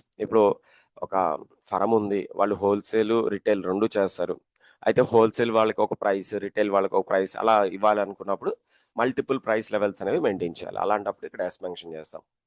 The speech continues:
అలానే ఎనేబుల్ బ్యాచెస్, బ్యాచెస్ వైజ్‌గా స్టాక్ ఐటమ్‌ని మెయింటైన్ చేయడం. And expiry date for batches. మీకు తెలుసు ప్రతి స్టాక్ ఐటమ్ మీద బ్యాచ్ నంబర్, ఎక్స్పైరీ డేట్ ఉంటాయి కదా, మ్యానుఫ్యాక్చరింగ్ డేట్, అటువంటి వాటిని మెయింటైన్ చేయాలి అంటే ఇక్కడ ఎస్ పెట్టుకోవాలి.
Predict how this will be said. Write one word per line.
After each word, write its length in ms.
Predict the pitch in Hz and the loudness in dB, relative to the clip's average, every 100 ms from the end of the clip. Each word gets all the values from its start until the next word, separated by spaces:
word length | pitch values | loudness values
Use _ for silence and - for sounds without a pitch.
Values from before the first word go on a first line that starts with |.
| _ _ | _ _
అలానే 260 | - 101 107 | -4 0 2
ఎనేబుల్ 340 | 95 104 95 95 | 2 0 0 -2
బ్యాచెస్, 460 | 95 92 - 92 - | 0 0 0 -8 -6
బ్యాచెస్ 380 | 90 92 - 92 | -4 -4 -4 -6
వైజ్‌గా 320 | 92 87 98 95 | -4 -4 -4 -4
స్టాక్ 340 | - 90 - | 0 0 0
ఐటమ్‌ని 300 | 92 92 92 | -6 -6 -6
మెయింటైన్ 380 | 90 90 90 90 | -4 -6 -8 -10
చేయడం. 300 | 90 87 85 - _ _ _ _ - | -10 -12 -12 -18 _ _ _ _ -10
And 160 | 98 101 - | -2 -2 -2
expiry 500 | 90 - 110 107 107 | -6 -4 0 0 0
date 260 | 101 101 | -2 -2
for 120 | - 95 | -2 -2
batches. 480 | 87 87 92 87 - - 82 | 0 -2 -2 -6 -8 -12 -12
మీకు 180 | 87 - | -12 -4
తెలుసు 260 | 101 101 107 | -2 -2 -4
ప్రతి 320 | 101 95 110 | -4 -4 -6
స్టాక్ 320 | 104 101 98 101 | -4 2 2 2
ఐటమ్ 220 | 104 101 | -2 -2
మీద 100 | 101 95 | -2 0
బ్యాచ్ 260 | 95 98 - | 0 0 -2
నంబర్, 280 | 98 98 135 | 0 0 -2
ఎక్స్పైరీ 380 | - - 104 92 | -6 -2 -2 0
డేట్ 240 | 98 - | -4 -2
ఉంటాయి 240 | 98 95 95 | -4 -2 0
కదా, 140 | 131 - _ | -2 -4 _
మ్యానుఫ్యాక్చరింగ్ 600 | 87 90 92 92 92 95 | -4 -4 -2 -4 -2 -4
డేట్, 160 | 92 - _ _ _ _ _ _ | -2 -4 _ _ _ _ _ _
అటువంటి 400 | 95 113 117 113 | -6 2 2 4
వాటిని 260 | 110 107 107 | 0 0 0
మెయింటైన్ 380 | 101 98 104 101 | -2 0 -2 -2
చేయాలి 340 | 101 95 98 | -2 0 0
అంటే 180 | 98 92 | -2 -2
ఇక్కడ 200 | 156 - | -6 -4
ఎస్ 180 | 90 90 | -4 -4
పెట్టుకోవాలి. 580 | 95 - - 87 85 85 | -8 -10 -4 -2 -2 -4